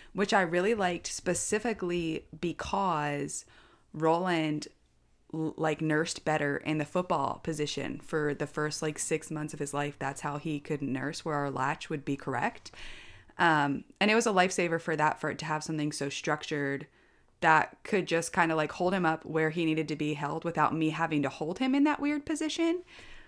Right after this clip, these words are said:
Um, but as soon as we could nurse in other positions, I didn't care about it anymore. And it's, if I didn't have to nurse in the football position, I probably would have never used it. So I still have it, and I'll probably use it again,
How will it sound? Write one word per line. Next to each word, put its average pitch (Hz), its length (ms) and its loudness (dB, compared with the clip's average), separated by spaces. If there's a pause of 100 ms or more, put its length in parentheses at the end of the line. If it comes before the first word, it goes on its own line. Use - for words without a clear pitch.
(340)
Um, 160 480 6 (280)
but 165 420 6 (240)
as 165 140 4
soon 196 240 0
as 240 180 0
we 220 100 6
could 196 140 2
nurse 170 260 0
in 160 80 0
other 156 200 2
positions, 175 720 -4
I 151 100 -2
didn't 151 200 -4
care - 160 -6
about - 200 -4
it 98 60 -8
anymore. - 440 -8 (120)
And 208 300 6
it's, 202 260 2 (140)
if 208 160 6
I 226 120 12
didn't 208 240 4
have 208 260 6
to 214 60 0
nurse 185 220 0
in 170 100 0
the 151 300 2
football 190 320 2
position, 240 520 -2 (300)
I 175 80 2
probably 170 280 4
would 156 80 6
have 147 100 2
never 135 200 0
used 120 420 -2
it. - 180 -6 (200)
So 143 300 -2
I 202 80 10
still 359 180 8
have 294 200 10
it, 269 180 4
and 190 220 2
I'll 180 120 6
probably 220 300 4
use 220 160 2
it 233 80 2
again, 175 380 2